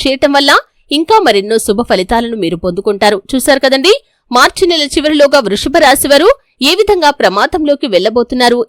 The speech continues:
ఎటువంటి జాగ్రత్తలు తీసుకోవాలి, అలాగే ఎవరిని కాపాడుకోవాల్సినటువంటి బాధ్యత వృషభ రాశి వారిపై ఉంది.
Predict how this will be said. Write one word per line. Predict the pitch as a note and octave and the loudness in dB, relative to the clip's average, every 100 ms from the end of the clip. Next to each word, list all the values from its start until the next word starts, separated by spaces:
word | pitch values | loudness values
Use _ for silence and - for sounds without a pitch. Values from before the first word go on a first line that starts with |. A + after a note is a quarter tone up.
| A3+ | -2
ఎటువంటి | D4 F4 - C4+ | 0 -2 0 0
జాగ్రత్తలు | F#3+ F#3 G3+ G3+ G#3 G3 | 0 0 -2 -2 -2 2
తీసుకోవాలి, | G#3 - - A#3+ D4+ C#5 _ _ - | 0 0 2 2 2 0 _ _ -2
అలాగే | D#4+ G4 A3 | 0 2 2
ఎవరిని | G3 D4 F4 D4 | 0 -2 -2 0
కాపాడుకోవాల్సినటువంటి | C4+ D#4+ D#4 D#4 C#4 - C#4+ B3+ B3+ B3 F#3+ | 0 0 -2 0 -2 0 -8 -4 -6 -4 -2
బాధ్యత | E3+ A3+ D4 D#4 B3+ | -2 -2 -4 -4 -2
వృషభ | A#3 E4 D4 A#3 | -2 -2 0 0
రాశి | F#3 G#3 | 0 -2
వారిపై | G3 F3 G3 F#3+ | -4 -2 -4 -4
ఉంది. | G3+ | -6